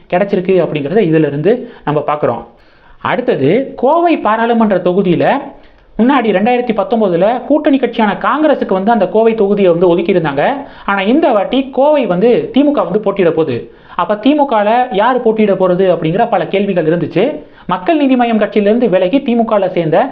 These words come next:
மகேந்திரன் இருக்காரு பாத்தீங்களா, ஒருவேளை அவர் போட்டியிடுவதற்கு வாய்ப்புகள் இருக்கு அப்படின்னு திமுகவினர் நிறைய பேர் எதிர்பார்த்துக்கிட்டு இருந்தாங்க. ஆனா ஒரு பெரிய ட்விஸ்ட் நடந்திருக்கு. மகேந்திரன் வந்து போட்டியிடல. கோவை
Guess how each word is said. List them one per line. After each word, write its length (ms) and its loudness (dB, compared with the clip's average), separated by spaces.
மகேந்திரன் 500 2
இருக்காரு 240 0
பாத்தீங்களா, 320 0
ஒருவேளை 340 2
அவர் 220 0
போட்டியிடுவதற்கு 600 2
வாய்ப்புகள் 380 0
இருக்கு 220 0
அப்படின்னு 300 0
திமுகவினர் 560 2
நிறைய 240 2
பேர் 200 2
எதிர்பார்த்துக்கிட்டு 460 -2
இருந்தாங்க. 240 -2
ஆனா 100 -2
ஒரு 140 -2
பெரிய 220 2
ட்விஸ்ட் 340 -2
நடந்திருக்கு. 380 0
மகேந்திரன் 480 0
வந்து 200 0
போட்டியிடல. 420 0
கோவை 240 2